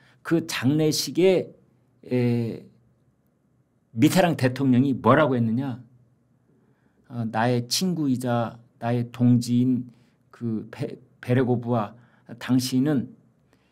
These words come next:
그 개들이 너무 많이 짖어서 이 꼴을 당했구려." 라고 얘기를 한 겁니다.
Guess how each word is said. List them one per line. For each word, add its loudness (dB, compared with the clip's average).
그 -2
개들이 4
너무 6
많이 2
짖어서 -2
이 -6
꼴을 -8
당했구려." 0
라고 6
얘기를 2
한 -6
겁니다. -14